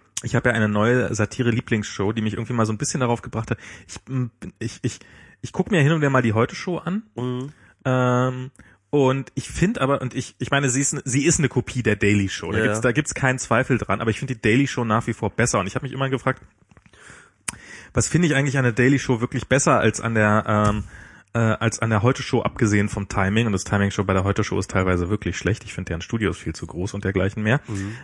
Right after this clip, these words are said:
Speaker 1: Aber, ähm, aber mir ist es dann an einer anderen Stelle aufgefallen, und zwar, da ist die Daily Show eigentlich auch gar nicht so gut drin, aber besser als die Heute Show. Und jemand anders ist daran aber richtig super, und das ist jemand, der bei der Daily Show früher war,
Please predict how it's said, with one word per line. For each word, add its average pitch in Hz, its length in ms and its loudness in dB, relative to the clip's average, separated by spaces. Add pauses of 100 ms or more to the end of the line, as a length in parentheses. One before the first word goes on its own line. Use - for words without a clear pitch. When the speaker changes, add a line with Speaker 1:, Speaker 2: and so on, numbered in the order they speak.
Speaker 1:
Aber, 107 380 2
ähm, 110 320 2 (1000)
aber 123 160 4
mir 127 120 2
ist 143 80 4
es 156 60 -2
dann 147 120 2
an 123 140 0
einer 117 80 4
anderen 131 160 2
Stelle 120 180 2
aufgefallen, 107 460 0
und 127 80 -4
zwar, 117 160 2
da 113 40 2
ist - 120 -2
die 117 100 -4
Daily 143 260 4
Show - 140 -4
eigentlich 127 300 -4
auch 120 120 -4
gar 117 160 2
nicht 117 160 -2
so 131 140 0
gut 120 240 -4
drin, 95 220 -2
aber 117 240 2
besser 120 360 0
als 123 160 0
die 110 100 -2
Heute 113 220 0
Show. 120 280 -2 (420)
Und 120 220 -8
jemand 120 320 2
anders 127 260 2
ist 123 120 4
daran 113 380 4
aber 107 280 2
richtig 120 340 -4
super, 139 440 -2
und 95 100 -6
das 98 80 -2
ist 101 120 -4
jemand, 98 240 0
der 95 100 2
bei 92 100 0
der 92 100 0
Daily 104 240 2
Show 101 180 -6
früher 90 320 -4
war, 98 280 0